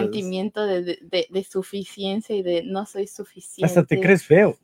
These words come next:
Speaker 2: Como que estoy feo.
Speaker 1: Exactamente.
Speaker 2: ¿Por
Speaker 1: Yo me
Speaker 2: qué?
Speaker 1: acuerdo alguna vez que decía, "No, es que estoy gordita y tengo que hacer dieta". Y créeme que un desamor logró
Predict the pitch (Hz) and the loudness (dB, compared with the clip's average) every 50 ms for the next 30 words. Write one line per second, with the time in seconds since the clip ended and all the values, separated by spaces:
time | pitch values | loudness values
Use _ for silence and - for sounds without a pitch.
0 | _ _ _ _ _ - - - - 170 147 131 240 240 262 262 - 285 262 240 | _ _ _ _ _ -14 -8 -4 -2 -2 0 0 0 -2 -2 0 2 2 4 6
1 | 226 170 208 233 247 254 240 - - 190 156 - 180 185 196 233 269 311 320 302 | 6 6 6 6 6 2 0 0 -2 -4 2 2 2 4 6 8 8 10 10 8
2 | 277 240 - 254 247 247 247 247 247 240 247 247 247 240 233 247 247 - 233 214 | 6 4 2 2 2 4 2 2 2 0 0 2 2 0 0 -2 -4 -6 -10 -10
3 | - _ - 214 214 220 233 254 262 262 262 247 220 226 _ - 226 - _ - | -10 _ -12 -8 -6 -6 -4 -4 -4 -6 -8 -10 -12 -14 _ -14 -14 -8 _ 0
4 | 254 247 240 247 220 208 196 - 202 220 _ - 220 214 - 220 214 214 214 220 | 0 0 0 -2 -6 -6 -10 -14 -18 -10 _ -8 -8 -8 -8 -8 -8 -8 -8 -6
5 | 202 196 190 - 202 196 190 196 196 196 190 - - - - 226 208 - - 226 | -8 -8 -8 -6 -6 -4 -2 -2 -2 -2 -4 -4 -8 -6 -6 -8 -8 -4 -2 -2
6 | 240 240 254 269 254 - 220 214 214 226 240 240 - - 208 196 202 202 220 226 | 0 2 2 2 0 0 -2 -2 0 0 0 -2 -2 -4 -8 -6 -6 -4 -4 -2
7 | 233 226 220 208 208 196 208 214 254 233 247 - | -2 -2 -2 -2 -2 -2 0 0 0 0 -2 -4